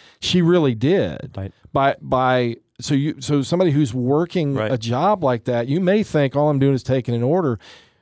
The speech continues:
Speaker 1: Just by your smile or the way that you talk or, or just a kind comment or whatever it is, you don't know how much of an impact. And I wanted her to know that she had, she had changed my night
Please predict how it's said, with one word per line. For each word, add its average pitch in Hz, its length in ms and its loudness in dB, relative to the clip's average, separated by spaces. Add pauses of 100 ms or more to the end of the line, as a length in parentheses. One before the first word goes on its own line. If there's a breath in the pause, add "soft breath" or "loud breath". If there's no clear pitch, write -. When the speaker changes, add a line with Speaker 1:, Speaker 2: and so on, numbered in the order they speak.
(280 loud breath)
Speaker 1:
Just 175 340 2
by 185 140 2
your 143 160 4
smile 147 600 0
or 135 200 2
the 117 100 -2
way 131 420 4
that 151 220 0
you 143 80 0
talk 147 640 2
or, 117 360 0
or 117 280 -2
just 123 240 -6
a 117 60 0
kind 143 460 -2
comment 143 560 -2
or 113 100 -2
whatever 147 500 2
it 131 60 0
is, 120 640 0 (800 soft breath)
you 156 180 -2
don't 202 220 2
know 175 140 4
how 151 160 0
much 147 240 0
of 123 80 -4
an 120 100 2
impact. 113 840 -4
And 127 120 -4
I 143 60 2
wanted 156 260 2
her 190 180 0
to 196 100 2
know 113 220 0
that 110 140 -6
she 135 200 0
had, 160 360 -2 (220)
she 131 180 -6
had 156 320 -2
changed 123 380 -4
my 107 160 -2
night 117 500 -4